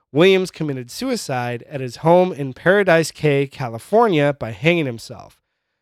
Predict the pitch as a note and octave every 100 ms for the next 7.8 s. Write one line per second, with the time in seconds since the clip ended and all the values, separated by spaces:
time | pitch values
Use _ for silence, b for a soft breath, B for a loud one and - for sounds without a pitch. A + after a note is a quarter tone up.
0 | _ D3 C#3+ E3 G#3+ G3+ G3 - F3+ D#3+
1 | C#3+ D3+ C#3+ C#3 B2+ A#2+ C#3 A#2+ C3 F#3
2 | G3+ G3 F#3+ F3 F#3+ D3+ D#3+ G3 F3 F#3
3 | G3+ A#3 - D3 - C3+ D3 - _ _
4 | _ _ _ D3 D3 C#3 C3+ A#2+ _ -
5 | F3 F#3+ F#3+ D#3+ E3 G3+ A3+ A#3 D#3+ C#3+
6 | D3 C3+ A#2+ C3 B2 - C3+ - D3 -
7 | C3+ A#2 A2 E3 F3 D3+ A2 F2+